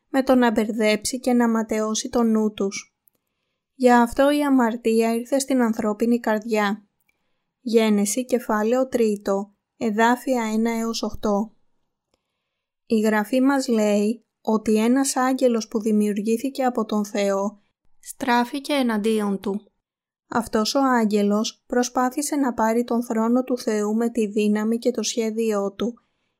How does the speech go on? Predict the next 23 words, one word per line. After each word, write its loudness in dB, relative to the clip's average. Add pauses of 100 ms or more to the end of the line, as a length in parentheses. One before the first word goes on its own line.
και 0
αφού 0
απέτυχε 0
στην -2
εξέγερσή 0
του, -4 (300)
διώχτηκε 2
από 0
την 0
προνομιούχα 0
θέση -4
του. -8 (560)
Αυτός -2
ο 0
πεσμένος 0
άγγελος -2
στη -2
συνέχεια -2
προσέλκυσε -2
και -4
εξαπάτησε -2
την -4
ανθρωπότητα -4